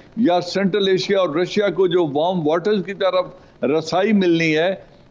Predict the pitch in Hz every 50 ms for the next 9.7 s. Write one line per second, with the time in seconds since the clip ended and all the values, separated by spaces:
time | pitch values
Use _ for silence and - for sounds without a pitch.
0 | - - - 240 240 233 - 196 214 208 196 175 202 208 196 190 190 - 196 202
1 | 208 202 185 175 139 - 180 170 165 175 196 202 220 - - - - - - 202
2 | 202 233 220 - - - 170 139 135 170 185 208 175 160 - 185 190 180 - 208
3 | 220 202 190 220 226 214 185 175 170 185 185 165 156 165 165 160 165 160 156 160
4 | 160 156 147 143 143 135 139 143 165 170 - - - - - _ - 135 143 156
5 | 160 156 156 170 190 185 185 202 196 196 196 - - - - - - - - _
6 | _ _ _ - - - - _ - - - - 254 220 233 233 214 165 131 156
7 | 165 180 196 214 226 214 151 - - 190 185 196 202 214 208 160 - - - -
8 | _ _ _ - - - 170 190 180 180 196 190 151 - - - 131 117 147 165
9 | 160 160 165 214 202 190 165 151 156 156 165 170 160